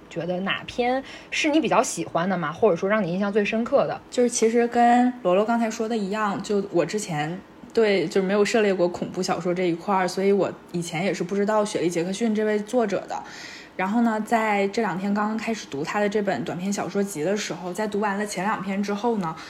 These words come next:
Speaker 2: 我会有一种，嗯，后背发凉的感觉。所以在，<laughs> 在读完了几篇之后，我就很想了解一下这位作者是来自什么样的背景，他是有什么样的经历才会写出，嗯，这样挖掘人性的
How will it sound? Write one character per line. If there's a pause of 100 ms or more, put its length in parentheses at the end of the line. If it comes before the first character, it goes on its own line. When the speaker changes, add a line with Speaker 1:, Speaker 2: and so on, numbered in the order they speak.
(320)
Speaker 2:
我
会
有
一
种， (340)
嗯，
后
背
发
凉
的
感
觉。 (200)
所
以
在， (200)
<laughs>
在
读
完
了
几
篇
之
后，
我
就
很
想
了
解
一
下
这
位
作
者
是
来
自
什
么
样
的
背
景， (320)
他
是
有
什
么
样
的
经
历
才
会
写
出， (420)
嗯，
这
样 (120)
挖
掘
人
性
的